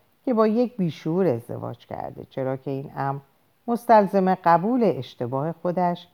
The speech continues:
در انتخاب هم می‌شود. سه،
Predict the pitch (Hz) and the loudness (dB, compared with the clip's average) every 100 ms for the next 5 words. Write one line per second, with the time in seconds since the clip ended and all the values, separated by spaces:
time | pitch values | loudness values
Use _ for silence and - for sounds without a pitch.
0 | _ _ _ 139 123 113 117 - 123 - | _ _ _ -2 -2 -4 -8 -10 -6 -2
1 | 170 - 170 156 156 147 - - _ _ | -2 -4 -8 -6 -6 -8 -10 -14 _ _
2 | _ _ _ _ _ _ _ _ _ _ | _ _ _ _ _ _ _ _ _ _
3 | _ _ _ _ _ _ - 233 143 | _ _ _ _ _ _ -4 -2 -2